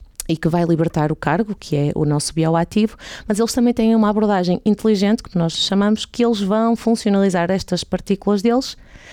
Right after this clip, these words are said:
ou seja, vão lhe criar pontos de, eh, que vão interagir com a presença do, do, do micro-organismo. Porque os micro-organismos têm,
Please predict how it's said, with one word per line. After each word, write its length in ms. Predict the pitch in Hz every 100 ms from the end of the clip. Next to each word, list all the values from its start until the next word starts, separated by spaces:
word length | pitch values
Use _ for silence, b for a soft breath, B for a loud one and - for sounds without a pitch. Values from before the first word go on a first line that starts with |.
| B B - -
ou 60 |
seja, 260 | - 175 170
vão 320 | 165 226 226
lhe 140 | 202 -
criar 460 | - 220 214 180
pontos 600 | - 208 190 175 156 147 160
de, 340 | 160 196 180 - - - -
eh, 220 | - -
que 120 | 175
vão 180 | 196 208
interagir 640 | 208 202 208 190 220 220 - - _ - -
com 80 | 220
a 20 |
presença 380 | 214 226 240 208
do, 320 | 233 226 220
do, 360 | 208 220 226 185
do 180 | 196
micro-organismo. 920 | 214 214 - 190 196 196 180 156 160 160 - _ B B B B
Porque 200 | 170 175
os 40 |
micro-organismos 960 | 185 190 190 185 190 190 196 180 160 156
têm, 480 | - 170 165 160